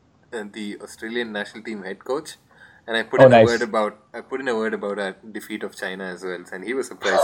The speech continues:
Speaker 2: <laughs>
Speaker 1: <laughs> So I'm, I'm here, I'm here, India team. I'm, I'm here to
Speaker 2: That,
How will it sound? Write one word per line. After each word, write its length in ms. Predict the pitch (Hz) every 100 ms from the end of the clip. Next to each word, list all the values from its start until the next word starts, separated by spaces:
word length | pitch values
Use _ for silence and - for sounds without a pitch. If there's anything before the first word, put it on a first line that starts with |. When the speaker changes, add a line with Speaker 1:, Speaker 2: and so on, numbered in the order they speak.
| -
Speaker 2:
<laughs> 420 | 208 190 - 151 151 -
Speaker 1:
<laughs> 640 | 160 127 - 113 - 392
So 120 | - 151
I'm, 140 | 196
I'm 160 | 175 190
here, 220 | - 185
I'm 240 | 214 151 156
here, 220 | 156 190
India 300 | 147 131 123
team. 300 | 120 139 175
I'm, 240 | 170 131 139
I'm 140 | 127
here 240 | 135 147
to 180 | 151 127
Speaker 2:
That, 140 | 107